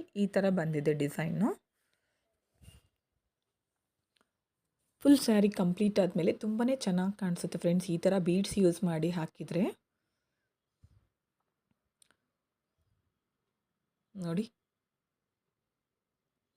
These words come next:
ಇಷ್ಟ ಆದ್ರೆ ನೀವು ಕೂಡ ಟ್ರೈ ಮಾಡಿ. ಫೈವ್ ಚೈನ್ಸು, ಟೂ ಬೀಡ್ಸು, ಇದೇ ಥರ ಕಂಟಿನ್ಯೂ ಮಾಡಿದ್ದೀನಿ ಫುಲ್ ಸ್ಯಾರಿ.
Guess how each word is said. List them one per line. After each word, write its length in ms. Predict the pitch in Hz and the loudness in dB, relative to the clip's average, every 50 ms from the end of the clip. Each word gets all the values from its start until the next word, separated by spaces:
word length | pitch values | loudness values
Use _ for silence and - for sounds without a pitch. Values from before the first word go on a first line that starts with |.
| _ _ _ _ - | _ _ _ _ -12
ಇಷ್ಟ 240 | 247 - - - 269 | -12 -10 -8 -4 -2
ಆದ್ರೆ 240 | 233 208 208 254 349 | 0 0 0 0 0
ನೀವು 220 | 330 247 220 208 196 | 2 2 2 2 2
ಕೂಡ 200 | 202 - 196 185 190 | 2 2 2 2 2
ಟ್ರೈ 240 | 185 - - 165 160 170 | 0 0 -2 -2 0 0
ಮಾಡಿ. 360 | 170 160 156 143 147 151 190 302 466 - _ _ _ _ _ _ _ _ _ _ _ _ _ _ _ _ _ _ _ _ _ _ _ _ _ _ _ _ _ _ _ _ _ _ _ _ _ _ _ _ _ _ _ _ _ _ _ _ _ _ _ _ _ _ _ _ _ _ _ _ _ _ _ _ _ _ _ _ _ _ _ _ _ _ _ _ _ _ _ _ _ _ _ _ _ _ _ _ _ _ _ _ _ _ _ _ | -2 -2 -4 -4 -4 -2 -2 -2 -4 -6 _ _ _ _ _ _ _ _ _ _ _ _ _ _ _ _ _ _ _ _ _ _ _ _ _ _ _ _ _ _ _ _ _ _ _ _ _ _ _ _ _ _ _ _ _ _ _ _ _ _ _ _ _ _ _ _ _ _ _ _ _ _ _ _ _ _ _ _ _ _ _ _ _ _ _ _ _ _ _ _ _ _ _ _ _ _ _ _ _ _ _ _ _ _ _ _
ಫೈವ್ 220 | - - 185 180 185 | -6 -4 -2 -2 -2
ಚೈನ್ಸು, 380 | - - 226 226 240 233 403 | -2 0 0 0 2 2 0
ಟೂ 180 | 403 - - 202 175 | -2 0 -4 -4 -2
ಬೀಡ್ಸು, 400 | 160 156 151 156 160 - - - - | 0 0 0 0 -2 -6 -8 -6 -2
ಇದೇ 220 | 185 196 226 254 247 | 0 0 2 2 2
ಥರ 180 | - 208 175 | 0 0 -2
ಕಂಟಿನ್ಯೂ 440 | 175 - 180 170 170 - 185 190 190 | -2 -2 -4 -4 -2 0 0 0 0
ಮಾಡಿದ್ದೀನಿ 460 | 185 185 160 151 151 151 170 160 160 | 0 -2 -4 -4 -6 -6 -4 -6 -6
ಫುಲ್ 220 | 165 - 160 151 156 | -4 -4 -6 -6 -6
ಸ್ಯಾರಿ. 340 | - - 160 156 160 220 | -8 -8 -8 -4 -4 -4